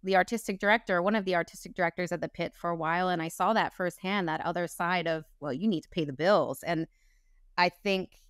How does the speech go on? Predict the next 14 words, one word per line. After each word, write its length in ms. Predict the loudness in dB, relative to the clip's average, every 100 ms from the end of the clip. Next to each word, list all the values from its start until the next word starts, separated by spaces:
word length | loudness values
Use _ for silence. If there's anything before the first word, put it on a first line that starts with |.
| -6
you 120 | 0
know, 120 | 2
that 180 | 2 2 -2
was 160 | -16 -6
part 260 | 2 4
of 60 | 2
the 120 | 0
implosion 540 | -2 0 0 0 0 -2
of 80 | 0
it, 80 | 0
is 160 | -2
that 160 | -2 -2
it's 180 | -2 -6
not, 400 | -4 -2 -2 -4